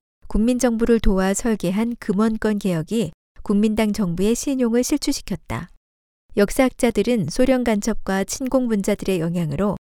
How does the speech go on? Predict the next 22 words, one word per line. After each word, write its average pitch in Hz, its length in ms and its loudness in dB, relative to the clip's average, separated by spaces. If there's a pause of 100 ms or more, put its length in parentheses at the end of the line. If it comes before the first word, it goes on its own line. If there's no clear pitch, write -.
(140)
미국이 208 340 0
천구백사십 269 760 0
년대 214 280 0
후반의 208 520 0
국공내전에서 180 1000 -2 (300)
국민당에 233 540 2
대한 202 300 0
군사 196 380 2
원조를 180 520 0
중단했고 190 680 -2 (280)
그것이 214 380 2
국민당이 240 680 2
중국 226 360 4
대륙을 220 340 2
잃게 175 320 -4
된 190 280 -2
주요한 208 440 0
원인 175 340 0
중 220 180 -4
하나라고 269 480 -2
믿고 208 280 -2
있다. - 400 -8